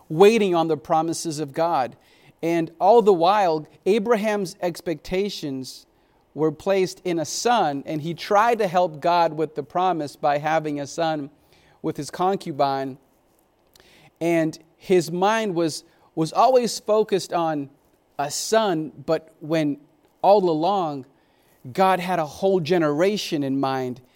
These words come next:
and in that, he was thinking of me and you. Isn't it interesting that when God promised Abraham that he would be the father of generations, that he was thinking decades and generations, and he was thinking of me and you,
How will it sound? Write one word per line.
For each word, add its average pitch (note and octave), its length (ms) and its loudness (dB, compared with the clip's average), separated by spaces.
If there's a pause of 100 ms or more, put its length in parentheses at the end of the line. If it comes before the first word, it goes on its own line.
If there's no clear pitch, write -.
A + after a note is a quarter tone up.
(360)
and F3+ 260 2
in G#3+ 260 4
that, D3+ 200 2
he E3+ 140 -4
was D#3+ 200 -2
thinking F3 400 0
of C#3 180 -6
me D#3+ 260 -2
and D3+ 140 -6
you. D#3+ 220 -2 (300)
Isn't B3 340 0
it B3+ 160 -4
interesting E3 760 -4 (580)
that E3 180 0
when E3+ 220 0
God G3+ 380 2
promised G3 460 -2
Abraham D3 680 -4 (420)
that D3+ 140 0
he F3+ 100 -2
would F#3 100 -2
be E3+ 80 -2
the D#3 140 -2
father F#3 560 4
of D3+ 100 -2
generations, D#3 840 -2 (200)
that D3+ 140 0
he F#3+ 140 -2
was G#3+ 280 2
thinking F3 440 0 (300)
decades F#3+ 580 0
and E3+ 160 -4
generations, D#3 920 -2
and D#3 100 -4
he E3 100 -6
was F3+ 180 -4
thinking F#3 340 -2
of C#3+ 160 -6
me F3+ 340 -2
and E3 100 -4
you, F3 300 -2